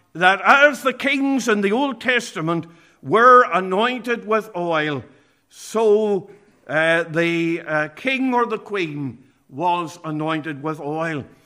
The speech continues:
Now, there are two things that anointing with oil does in the Bible.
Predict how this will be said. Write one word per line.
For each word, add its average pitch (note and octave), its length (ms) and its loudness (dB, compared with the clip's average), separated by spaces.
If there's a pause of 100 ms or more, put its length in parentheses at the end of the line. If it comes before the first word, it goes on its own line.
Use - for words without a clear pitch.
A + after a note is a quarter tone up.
(140)
Now, B3 160 4
there A#3+ 140 4
are A#3 60 4
two D#4 220 -2
things F#3 600 -2 (400)
that G3 420 0
anointing A3 580 0
with G3 160 2
oil F#3+ 300 2
does F3 540 0
in D#3 100 -6
the D#3 80 -2
Bible. D3+ 500 0